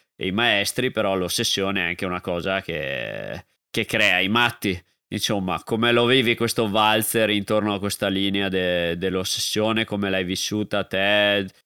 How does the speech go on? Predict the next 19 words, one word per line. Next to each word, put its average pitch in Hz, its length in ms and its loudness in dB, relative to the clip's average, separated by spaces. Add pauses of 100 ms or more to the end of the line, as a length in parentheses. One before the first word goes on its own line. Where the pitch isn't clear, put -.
(220)
C'è-, 107 300 -2
ci - 120 -4
avevi 117 180 4
raccontato 117 580 0
che 117 100 -4
c'era... 110 400 0 (260)
c'era, 98 280 -2
avevi 107 260 0
avuto 110 360 0
progetti 107 640 0
in 127 100 -2
cui 113 280 0
l'avevi 101 360 0
ma-, 95 260 -4
vissuta 98 580 -4
in 98 80 -4
maniera 98 640 0
abbastanza 92 640 -6
negativa 104 920 0